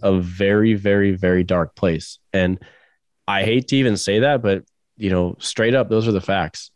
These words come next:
And, you know, I'm, I'm one person that I'll, I'll tell you that, sure, my, my life and my Instagram life or whatever may seem like the most perfect life, and everybody says they wish they were me,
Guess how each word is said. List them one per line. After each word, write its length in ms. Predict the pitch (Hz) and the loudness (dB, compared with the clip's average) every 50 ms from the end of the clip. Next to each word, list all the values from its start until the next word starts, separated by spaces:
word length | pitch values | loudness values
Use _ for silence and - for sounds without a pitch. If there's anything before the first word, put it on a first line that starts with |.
| _ - | _ -2
And, 460 | 92 95 92 90 90 85 87 90 - | 0 0 0 0 -2 -4 -6 -10 -8
you 120 | - 98 90 | -6 -4 -2
know, 140 | 90 87 | 0 0
I'm, 520 | 73 85 95 101 101 101 98 95 90 87 - _ _ _ _ _ - | 0 0 0 0 0 0 0 0 -2 -6 -10 _ _ _ _ _ -6
I'm 320 | 98 98 101 101 101 95 | -4 -2 0 0 0 2
one 180 | 101 101 101 101 | 2 0 0 0
person 360 | - 107 104 98 - - 110 | 0 0 0 0 0 0 0
that 100 | 104 95 | 0 2
I'll, 320 | 90 95 101 101 98 - - | 2 2 2 2 0 0 0
I'll 200 | 101 101 101 98 | 0 -2 -2 -2
tell 260 | _ - 98 98 107 | _ -4 0 2 2
you 220 | 113 120 123 120 113 | 4 4 2 2 2
that, 200 | 113 101 - - _ _ _ _ _ _ _ _ _ _ | 0 -2 -2 -2 _ _ _ _ _ _ _ _ _ _
sure, 340 | - - - 120 113 110 110 | -6 -4 0 0 2 2 2
my, 540 | 107 104 107 107 104 104 104 104 101 - - _ _ _ _ _ _ _ _ _ _ _ _ _ _ _ | 0 0 0 0 2 2 2 0 0 -2 -8 _ _ _ _ _ _ _ _ _ _ _ _ _ _ _
my 280 | 104 101 98 95 90 - _ _ _ _ _ - | -2 0 0 0 -2 -4 _ _ _ _ _ -12
life 520 | 95 95 104 98 104 110 113 - - - | -4 -2 0 0 2 0 -2 -2 -2 0
and 420 | 107 101 98 98 95 92 95 - _ | 2 2 2 2 2 0 -4 -6 _
my 180 | 104 95 90 90 | -2 0 0 0
Instagram 580 | - 117 107 - - - 110 107 104 104 104 98 | 2 0 0 0 0 0 0 0 2 2 2 0
life 320 | 98 95 98 104 98 - | 2 0 0 0 0 0
or 140 | 107 101 92 | 0 0 2
whatever 460 | 92 95 101 107 107 110 110 104 104 _ _ _ _ _ _ _ _ _ _ _ _ _ _ _ - | 2 0 0 2 2 2 0 0 -4 _ _ _ _ _ _ _ _ _ _ _ _ _ _ _ -8
may 260 | - 90 95 98 101 | -2 0 2 2 2
seem 380 | 98 - - 110 104 107 107 104 | 0 0 0 2 2 2 2 2
like 200 | 101 98 98 - _ _ | 0 0 -2 -4 _ _
the 120 | - 110 | -2 0
most 180 | 107 101 - - | 0 0 0 0
perfect 340 | - 110 104 - 101 95 - | -2 -2 0 0 -4 -2 0
life, 300 | 104 101 107 107 - - | 0 0 0 0 -2 -2
and 80 | 98 | -2
everybody 340 | 95 95 98 95 104 101 95 | 0 2 2 2 2 2 0
says 420 | 92 - - - - 101 101 98 104 | 0 -4 -10 -2 0 0 0 2 2
they 120 | 98 98 | 0 2
wish 220 | 98 104 98 - | 2 2 0 0
they 100 | - 110 | 0 0
were 120 | 101 95 95 | 2 2 2
me, 320 | 101 107 110 123 127 _ | 2 2 2 0 0 _